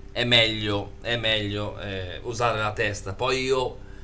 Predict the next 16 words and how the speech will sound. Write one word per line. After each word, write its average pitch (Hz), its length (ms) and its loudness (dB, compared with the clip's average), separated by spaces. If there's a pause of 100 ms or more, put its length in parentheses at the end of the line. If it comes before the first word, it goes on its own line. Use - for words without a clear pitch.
(120)
ripeto, 127 600 0
per 117 160 -4
me 131 80 -2
è - 20 -2
sempre 123 260 -6
più 147 240 -8
colpa 135 340 0
dei 120 440 -4
procuratori, 123 760 0
dei, 113 340 -2 (240)
dei 113 140 -2
assis-, 117 300 -4
assistenti 123 600 0
che 117 120 -2
degli 117 160 0
assistiti 117 480 -4